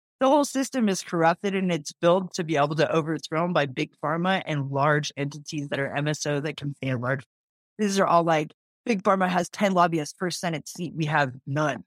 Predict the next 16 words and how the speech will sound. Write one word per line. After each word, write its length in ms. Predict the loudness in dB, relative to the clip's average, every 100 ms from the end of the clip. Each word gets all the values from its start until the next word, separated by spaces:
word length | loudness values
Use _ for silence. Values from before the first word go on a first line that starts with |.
| -4
I 120 | 0
mean, 300 | 0 -2 -4
seriously, 480 | -8 0 0 0 0
as 160 | 0 0
we 80 | -2
look 180 | 0
at 180 | 2 0
it 120 | 0 -2
as 300 | 0 0 -2
a 260 | -6 -6 -6
reality, 800 | -10 -6 -6 -2 0 2 2 -2 -6 _ _ _ _ _ _ _ _ _ _ _ 0 0 0 -2 0 -6 -8 _ _ -6 -6 -6 -16 _ _
it's 240 | -2 0
all 180 | 2 2
about 260 | 4 4 2
our 160 | 0 -2
society. 380 | -6 -4 -4